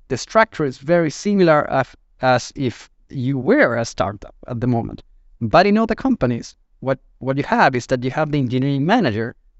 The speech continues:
that becomes kind of like a head of engineering, where this person is responsible for other engineers, sorry, <coughs> that are at the same time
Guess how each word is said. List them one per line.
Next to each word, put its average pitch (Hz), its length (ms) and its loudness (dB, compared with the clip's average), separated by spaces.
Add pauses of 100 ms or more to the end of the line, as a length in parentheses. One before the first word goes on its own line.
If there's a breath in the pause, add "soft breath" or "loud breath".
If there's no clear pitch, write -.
(100)
that 135 220 0
becomes 170 360 -2
kind 170 140 2
of 147 80 2
like 131 160 2
a 107 120 -10
head 302 200 0
of 135 80 -4
engineering, 113 480 -2 (540)
where 131 480 2 (100)
this 139 240 -2
person 233 400 0
is 123 120 -2
responsible 139 560 -4
for 107 280 -8
other 110 280 -2
engineers, 165 680 0 (320)
sorry, 120 320 4 (400)
<coughs> - 1400 -8
that 131 320 2
are 151 260 4
at 139 80 -2
the 135 80 -6
same 196 240 0
time 131 400 -2